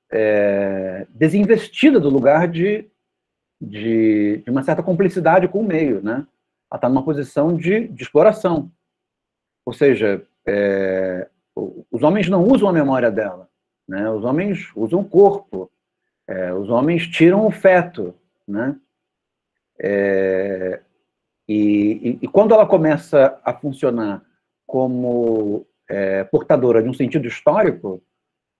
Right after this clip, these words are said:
pra, pra comunidade, é, é o, é o, é o, é o próprio, é o próprio corpo, são as próprias cicatrizes,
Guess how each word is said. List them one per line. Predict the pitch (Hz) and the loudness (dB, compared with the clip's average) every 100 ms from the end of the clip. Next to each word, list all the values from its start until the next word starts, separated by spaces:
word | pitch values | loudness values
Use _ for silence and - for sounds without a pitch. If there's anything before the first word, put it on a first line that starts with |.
| - | -4
pra, | 107 110 107 107 | 0 0 -2 -4
pra | 123 | -6
comunidade, | 117 117 110 104 135 196 170 107 92 - _ _ _ _ _ _ _ - | -4 -4 -4 0 0 0 -2 -6 -8 -12 _ _ _ _ _ _ _ -8
é, | 101 101 98 98 98 95 95 95 95 98 - | -4 -2 -2 -4 -4 -6 -6 -6 -6 -8 -6
é | 117 | -2
o, | 117 - | -2 -2
é | |
o, | 131 | -2
é | 127 | 0
o, | 143 135 - | 0 0 0
é | |
o | 143 | 0
próprio, | 196 208 233 240 - | 2 2 2 2 0
é | |
o | |
próprio | 143 214 233 - | 2 2 2 0
corpo, | 196 190 - - | 4 4 2 -6
são | 139 | -2
as | |
próprias | 185 196 202 | 0 0 -4
cicatrizes, | 208 185 - 165 170 135 135 123 | -2 -2 2 4 4 2 -8 -12